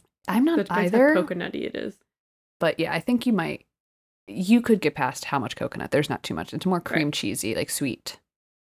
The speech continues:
Speaker 2: All right, I try it.
Speaker 1: Then, okay. All right. Well, if,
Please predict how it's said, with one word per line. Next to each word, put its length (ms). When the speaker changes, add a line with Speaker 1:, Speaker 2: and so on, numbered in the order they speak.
Speaker 2:
All 60
right, 220
I 80
try 180
it. 40
Speaker 1:
Then, 280
okay. 160
All 80
right. 160
Well, 260
if, 200